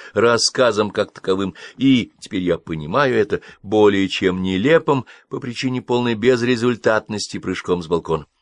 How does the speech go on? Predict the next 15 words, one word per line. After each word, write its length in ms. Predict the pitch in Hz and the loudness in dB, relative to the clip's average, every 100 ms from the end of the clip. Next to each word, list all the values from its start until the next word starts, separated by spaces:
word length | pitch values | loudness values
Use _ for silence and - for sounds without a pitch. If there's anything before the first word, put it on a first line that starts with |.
| _ _ _ _ _ _ | _ _ _ _ _ _
Признаюсь, 800 | 113 120 131 156 185 180 170 - | -4 -2 0 2 2 2 0 -2
я 180 | 156 160 | 0 0
имел 220 | 160 156 | 0 0
намерение 520 | 147 139 110 95 82 - - - - - | 0 0 0 0 -4 -8 -20 -20 -14 -2
разрушить 720 | 135 170 151 202 190 175 170 - - | 2 2 2 0 0 -4 -6 -12 -16
все 240 | - - 160 | -6 0 2
ваши 300 | 160 - 160 | 2 0 -4
планы 460 | 131 135 110 87 - - - | 2 2 2 -2 -8 -18 -14
и 120 | - | -10
доказать 460 | 117 117 120 135 131 | -6 -2 2 4 4
вам, 160 | 127 120 | 2 2
что 200 | - 113 | 2 4
один 320 | 117 131 120 | 4 2 2
выход 380 | 143 - - - | 2 2 -4 -4
из 280 | 110 - | -6 -6